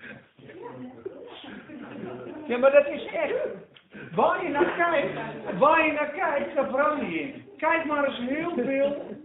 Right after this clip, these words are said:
slechte, bittere films. Dan krijg je een bittere uitstraling. Kijk maar eens heel veel naar leegte. Je wordt leeg. Dus waar gaat het om? Dat we herkennen en zien in de Heilige Geest dat we de nieuwe schepping zijn.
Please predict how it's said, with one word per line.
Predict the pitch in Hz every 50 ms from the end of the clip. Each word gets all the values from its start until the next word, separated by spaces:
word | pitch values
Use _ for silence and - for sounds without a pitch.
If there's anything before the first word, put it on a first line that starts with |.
| - - - -
slechte, | - - - 262 285 294 294 302 302 - 277 254 226 185
bittere | 180 262 285 269 - 226 226
films. | 220 - - 247 220 170 156 151 160 165 - - - _ _ _ _ _ _ _ -
Dan | 180 185
krijg | - 208 202
je | 202
een | 196 170 180 233
bittere | 247 240 220 190
uitstraling. | 190 202 202 175 143 180 156 156 156
Kijk | - 254 262 262 254
maar | 254 240 226
eens | 208 190
heel | 185 190 202 226 254 269 262 202 -
veel | 220 214 208 208
naar | 196 185 175 175
leegte. | 180 202 - 196 175 - - - 160 156
Je | 165
wordt | 160 175 180 165
leeg. | 170 180 175 151 - - - - - _ _ _ _ _ _ -
Dus | 160 226 233 190 175 160 160
waar | 175 254 285 311 311 262
gaat | - 247 277 285 277
het | 240 202 -
om? | 160 190 202 214 196
Dat | 196 220 226 220
we | 190 208 202 180 170 170 -
herkennen | 165 156 170 170 170 - - 269 330 330 311 320 339 -
en | - 190 180 160 139 131
zien | 143 190 233 269 302 330 339 440 -
in | - 269 302 302 311
de | 285 233
Heilige | 185 185 214 233 240 247 254 214 208 214
Geest | 185 196 180 160 175 185 180 - - 156
dat | 139 214 254 254 247
we | - 180 180 165
de | 151 165
nieuwe | 156 170 185 220 285 311 294 302 233
schepping | - - - 247 240 240 240 226 208 190
zijn. | 165 170 139 - - - -